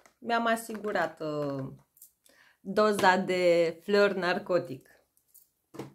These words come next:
Atât am vorbit și atât de nerăbdătoare am fost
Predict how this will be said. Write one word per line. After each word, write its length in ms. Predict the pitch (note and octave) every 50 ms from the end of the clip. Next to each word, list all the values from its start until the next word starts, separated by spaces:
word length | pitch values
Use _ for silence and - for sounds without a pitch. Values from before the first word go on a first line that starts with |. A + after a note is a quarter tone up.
| _ _ _ _ _ _ _ _ _ _ _ _ _ _ _ _ _ _ _ _ _ _ _ _ _ - - - - - - - - - -
Atât 340 | A3 A3 A3 A3 A#3 A#3 A#3+
am 160 | A#3+ A#3 A#3
vorbit 380 | G#3+ A3+ G#3+ G3 A#3 A#3 A3+ A#3
și 80 | -
atât 360 | G#3+ G3+ G#3 - G#3+ G#3+ - -
de 140 | G#3+ G#3+
nerăbdătoare 800 | G#3 G#3+ G#3+ G#3+ G#3 G#3+ G3+ G3+ F#3 F#3 F#3 F#3 - G3 G3+ G3+
am 160 | F#3+ F#3+ F#3+ F#3
fost 680 | - - G3 F3+ F#3 G3 A3 G3 - - _ _ _